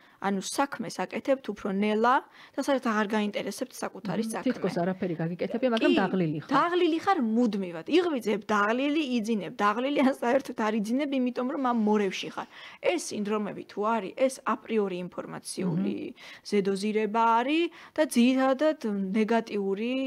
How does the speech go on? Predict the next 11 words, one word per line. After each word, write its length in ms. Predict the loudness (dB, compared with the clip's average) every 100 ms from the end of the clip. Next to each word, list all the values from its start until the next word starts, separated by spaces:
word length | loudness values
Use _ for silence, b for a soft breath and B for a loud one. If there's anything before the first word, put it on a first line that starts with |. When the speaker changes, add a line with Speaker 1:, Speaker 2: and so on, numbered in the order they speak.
| -4
Speaker 1:
ინფორმაციული 720 | -6 -6 -6 -8 -8 -8 -6 -4
ზედოზირება. 640 | -4 -4 -6 -4 -4 -2 -4 B
Speaker 2:
მმ. 0 | B B -10
Speaker 1:
ახლა 140 | -4 2
როგორ 180 | 2 2 0
უნდა 60 | 0
გავუმკლავდეთ 880 | 2 2 2 2 2 0 0 -2 -4
ამას, 340 | -4 -2 -4 -8 -8 -4
ალბათ 320 | -2 -4 -6 -8
საინტერესოა. 840 | -6 -6 -6 -8 -8 -10 -6 -6 B B B -6
უპირველეს 460 | -2 0 0 -2